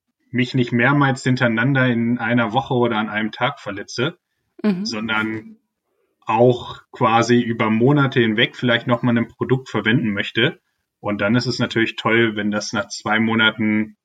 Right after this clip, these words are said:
Speaker 1: nicht schon bakteriell kontaminiert ist, sondern immer noch verwendbar ist.
Speaker 2: Auf jeden Fall. Ich denke, das ist ein sehr, sehr großer Pluspunkt,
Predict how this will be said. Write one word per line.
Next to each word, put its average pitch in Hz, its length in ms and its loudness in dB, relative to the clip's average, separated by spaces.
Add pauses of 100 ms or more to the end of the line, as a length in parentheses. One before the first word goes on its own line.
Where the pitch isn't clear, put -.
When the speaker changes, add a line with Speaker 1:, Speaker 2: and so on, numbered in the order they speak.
(140)
Speaker 1:
nicht 110 280 0
schon 104 460 -2
bakteriell 120 600 4
kontaminiert 120 640 2
ist, - 140 0
sondern 107 280 -2
immer 107 220 0
noch 104 140 0
verwendbar 101 520 -8
ist. - 300 -10 (280)
Speaker 2:
Auf 190 200 -2
jeden 202 260 0
Fall. 185 420 -2
Ich 190 140 -12
denke, 185 200 2
das 196 160 0
ist 190 140 -8
ein 190 200 2
sehr, 190 160 2
sehr 196 120 0
großer 196 400 2
Pluspunkt, 214 680 0